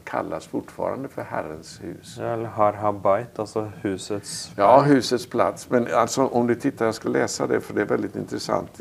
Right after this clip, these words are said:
Speaker 1: i Es-, Esra kapitel två, ehm, där det står så här i vers,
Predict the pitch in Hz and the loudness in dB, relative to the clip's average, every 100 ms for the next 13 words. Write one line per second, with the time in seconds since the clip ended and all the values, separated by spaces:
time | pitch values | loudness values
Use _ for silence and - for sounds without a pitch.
0 | - 101 98 101 - 92 - 165 - 110 | -10 -6 -4 -4 -6 -8 -8 -8 -2 -2
1 | - - 92 85 - 104 104 - - 92 | -4 -6 -4 -4 -6 -8 -6 -8 -8 -12
2 | - 98 90 98 - - - - - - | -8 -6 -4 -4 -8 -18 -20 -20 -20 -20
3 | - - 95 95 90 87 87 90 - - | -20 -10 -4 -2 -2 -4 -6 -10 -14 -18
4 | - - - - - - - - 101 101 | -20 -20 -20 -20 -20 -20 -18 -14 -4 -2
5 | 95 - 101 90 - 104 107 87 87 - | 0 -2 -2 -2 0 0 2 2 0 -2
6 | 95 92 90 85 - | -4 0 0 0 -8